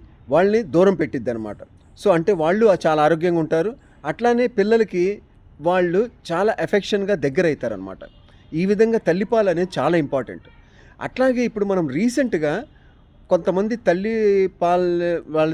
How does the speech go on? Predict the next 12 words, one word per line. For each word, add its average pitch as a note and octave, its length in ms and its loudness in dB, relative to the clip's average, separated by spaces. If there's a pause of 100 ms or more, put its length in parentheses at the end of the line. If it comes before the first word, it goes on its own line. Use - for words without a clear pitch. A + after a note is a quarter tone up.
దగ్గర D3+ 300 -2
నుంచి, D3 260 -6 (400)
తల్లి F#3 260 0
పాలిచ్చే E3+ 440 -2 (100)
కొ-, D#3+ 100 0 (560)
కొంతమంది C#3+ 480 -2
దగ్గర C#3+ 280 0
నుంచి C#3 160 -6 (120)
బీహార్లో F#3 540 2 (540)
చుట్టుపక్కల G#3 560 0
ఒక D#3+ 80 -4 (100)
సిక్స్ - 200 -6